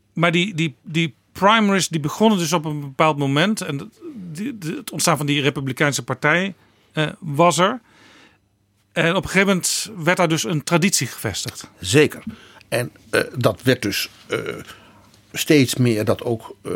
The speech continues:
Speaker 2: de, zeg maar, de partijleden, de aanhang dus ging stemmen.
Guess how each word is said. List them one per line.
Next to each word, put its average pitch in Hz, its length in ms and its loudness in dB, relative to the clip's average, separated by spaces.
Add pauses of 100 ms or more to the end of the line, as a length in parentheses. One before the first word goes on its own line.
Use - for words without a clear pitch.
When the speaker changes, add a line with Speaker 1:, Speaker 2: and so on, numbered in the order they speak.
(180)
Speaker 2:
de, 107 260 2
zeg - 180 -2
maar, 101 100 -2
de - 60 -6
partijleden, 139 760 4
de - 100 0
aanhang 110 480 -2
dus 101 160 -4
ging - 280 -8
stemmen. 170 500 0